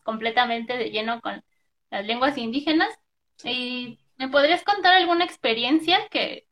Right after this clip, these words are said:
Speaker 1: que con los idiomas, tal vez con el galés o con alguno que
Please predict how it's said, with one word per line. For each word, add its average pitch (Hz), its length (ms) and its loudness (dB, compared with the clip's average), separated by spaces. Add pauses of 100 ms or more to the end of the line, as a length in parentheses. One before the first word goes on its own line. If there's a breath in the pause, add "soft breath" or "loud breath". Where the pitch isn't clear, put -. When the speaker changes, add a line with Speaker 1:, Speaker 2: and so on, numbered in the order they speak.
(140)
Speaker 1:
que 214 280 -4
con 226 140 -2
los 220 160 -8
idiomas, 247 540 -2
tal 226 160 2
vez 226 160 -8
con 214 160 -6
el 196 140 -8
galés 226 360 0
o 226 100 -8
con 214 180 -4
alguno 240 420 -4
que 220 300 -8